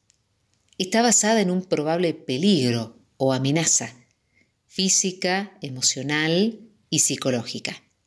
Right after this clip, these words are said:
Mientras más inseguros nos sentimos, mayor es el estrés, la angustia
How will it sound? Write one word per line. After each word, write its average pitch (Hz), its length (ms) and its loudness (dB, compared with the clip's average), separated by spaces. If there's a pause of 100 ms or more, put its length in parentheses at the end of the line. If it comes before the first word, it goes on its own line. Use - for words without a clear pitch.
(1000)
Mientras 190 460 2
más - 240 2
inseguros 190 540 2
nos 143 140 -2
sentimos, 170 840 0 (320)
mayor 196 640 2
es - 220 0
el 135 60 2
estrés, 180 680 0
la 127 120 -6
angustia 160 600 0